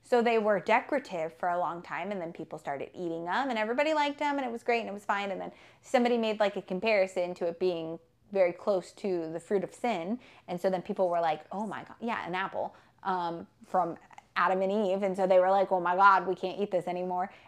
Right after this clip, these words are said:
And people were, like, losing their shit over tomatoes being demonic.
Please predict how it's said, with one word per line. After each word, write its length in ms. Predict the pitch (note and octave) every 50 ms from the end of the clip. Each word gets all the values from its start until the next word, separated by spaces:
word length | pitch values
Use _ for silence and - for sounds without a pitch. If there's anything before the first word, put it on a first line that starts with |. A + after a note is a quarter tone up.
| _ _
And 380 | - A3+ A3+ G#3+ G#3+ G#3+ G#3 G#3+
people 260 | - A3+ G#3+ B3+ B3+
were, 120 | C4 C4+
like, 180 | C4 C4+ C4+ C4+
losing 300 | A3+ A3+ A3 G#3+ B3 A#3
their 120 | A#3+ A#3+
shit 380 | A3 - - - D4+ E4+ C#4 -
over 160 | - G#3 F#3+ G#3
tomatoes 400 | G3 - A#3 A3+ G#3+ A3 A#3 A3
being 260 | - A#3 G#3+ A#3 B3
demonic. 640 | A#3 B3 B3 C4+ F#4+ F#4 G3+ A#2+ F2+ - - - -